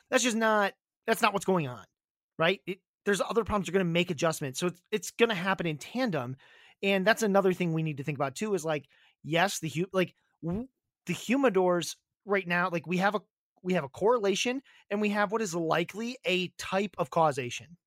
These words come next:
right? It has an impact, but we don't know how much, right? How much of that is just, like,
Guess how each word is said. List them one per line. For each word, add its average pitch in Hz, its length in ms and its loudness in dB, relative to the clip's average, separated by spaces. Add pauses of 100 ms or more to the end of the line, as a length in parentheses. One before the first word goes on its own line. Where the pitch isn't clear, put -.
right? 147 280 -8 (500)
It 165 140 -2
has 185 360 0
an 190 60 0
impact, 131 640 -4
but 165 140 -6
we 202 260 -4
don't 196 340 2
know 190 240 2
how 180 240 -2
much, - 540 -6 (640)
right? 170 260 -2 (320)
How 208 180 0
much 240 220 0
of 226 80 -2
that 220 180 0
is 214 160 0
just, 220 300 -2
like, 220 280 0